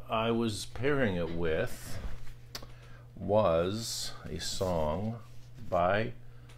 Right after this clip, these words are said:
Phosphorescent off of their album C'est La Vie. Um,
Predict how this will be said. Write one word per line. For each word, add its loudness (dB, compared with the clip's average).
Phosphorescent -2
off -6
of -6
their 2
album 4
C'est 0
La 2
Vie. -2
Um, -2